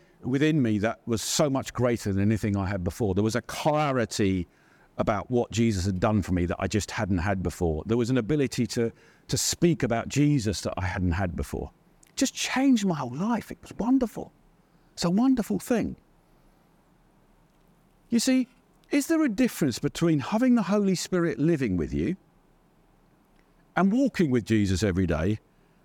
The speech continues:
and having the Holy Spirit come on you? Is it, what, what are we saying here?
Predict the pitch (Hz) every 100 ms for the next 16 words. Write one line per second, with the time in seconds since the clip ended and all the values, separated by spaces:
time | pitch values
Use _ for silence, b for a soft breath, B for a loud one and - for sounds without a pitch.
0 | b _ 123 143 170 160 156 151 143 123
1 | - 123 120 _ _ _ _ - - 127
2 | 82 - - _ _ _ _ _ _ _
3 | _ _ - 123 135 - - - - 349
4 | 160 151 226 - 226 185 113 82 76 67
5 | 53